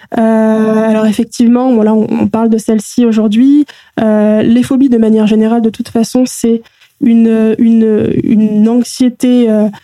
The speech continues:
euh, significative en lien avec, euh, euh, la, la, comment est-ce qu'on pourrait appeler ça ? En lien avec, euh, euh,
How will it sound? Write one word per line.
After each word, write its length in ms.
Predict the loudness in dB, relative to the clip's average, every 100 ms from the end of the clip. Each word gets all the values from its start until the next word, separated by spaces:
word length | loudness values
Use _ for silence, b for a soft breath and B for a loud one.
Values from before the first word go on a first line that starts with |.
| B -6
euh, 640 | -2 0 2 0 0 -2
significative 800 | -4 0 0 0 -2 -4 -2 0
en 140 | 2 2
lien 420 | 2 0 -2 -6 -10
avec, 520 | -4 -2 0 -2 -2 -2
euh, 180 | -2 -4 b b b
euh, 880 | -2 0 0 0 0 0 0 0 -2 -2
la, 480 | 0 0 0 0 2
la, 420 | 2 0 0 -2
comment 140 | -2 -4
est-ce 100 | -2
qu'on 120 | -4
pourrait 200 | -2 -4
appeler 200 | -2 -6
ça ? 160 | -6 -10 _ _ -4
En 140 | 0
lien 380 | 2 2 0 0
avec, 360 | 0 -2 -2
euh, 380 | -2 0 0 -2 -4 -4 -2
euh, 460 | 0 2 2 0